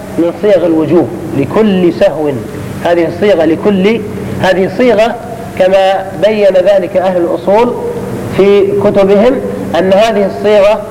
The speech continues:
من صيغ الوجوب، أن هذه الصيغة من صيغ الوجوب، لكل سهو سجدتان. طيب،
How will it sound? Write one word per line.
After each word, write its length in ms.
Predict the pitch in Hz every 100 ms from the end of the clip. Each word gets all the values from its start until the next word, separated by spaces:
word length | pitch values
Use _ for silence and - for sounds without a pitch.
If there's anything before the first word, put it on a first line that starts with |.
| - - -
من 180 | 180 180
صيغ 560 | 208 208 190 202 202 170
الوجوب، 440 | 180 180 175 214 - - -
أن 140 | 147
هذه 240 | 175 196 170
الصيغة 500 | 147 208 196 214 220 - - -
من 140 | 165 165
صيغ 220 | 208 208 226 - -
الوجوب، 380 | 196 202 196 190 - - -
لكل 460 | 175 247 254 202 180
سهو 240 | 233 208 220 247 - 233 - -
سجدتان. 480 | 214 185 196 - 180 - - - - - -
طيب، 260 | 247 175